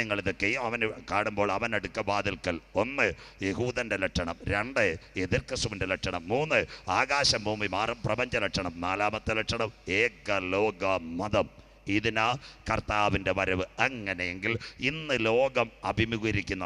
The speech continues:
പ്രശ്നമാ കോവിഡ്. ആരിതെല്ലാം സിസ്റ്റത്തെ ക്ലിയർ ചെയ്യും? ബൈബിളിനകത്ത് ഇന്ന് ലോക രാജ്യങ്ങൾ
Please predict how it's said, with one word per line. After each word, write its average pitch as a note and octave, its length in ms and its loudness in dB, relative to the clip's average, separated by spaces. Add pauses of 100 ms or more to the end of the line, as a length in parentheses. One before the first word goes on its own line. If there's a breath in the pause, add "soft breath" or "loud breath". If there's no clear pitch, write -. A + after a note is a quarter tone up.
(120)
പ്രശ്നമാ G#2 480 0 (200)
കോവിഡ്. D#3+ 520 8 (500)
ആരിതെല്ലാം A2 800 0
സിസ്റ്റത്തെ G#2 380 -2 (100)
ക്ലിയർ A#2 340 2
ചെയ്യും? G2+ 200 2 (400 loud breath)
ബൈബിളിനകത്ത് G#2+ 760 2 (340 loud breath)
ഇന്ന് A2 280 0
ലോക A#2 220 2 (160)
രാജ്യങ്ങൾ G#2+ 440 0